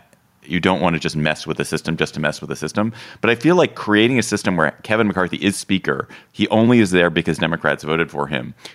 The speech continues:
and, and, uh, Republicans haven't resolved their own mess would be a, would be a recipe for further,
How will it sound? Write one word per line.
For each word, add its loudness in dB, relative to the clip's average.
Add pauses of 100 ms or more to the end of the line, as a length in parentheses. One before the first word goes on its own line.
(360)
and, -2 (360)
and, -2
uh, 0 (400)
Republicans -2
haven't -2
resolved 0
their 2
own 2
mess -2
would -6
be 2
a, -2 (400)
would 0
be 4
a 0
recipe 0
for 2
further, 0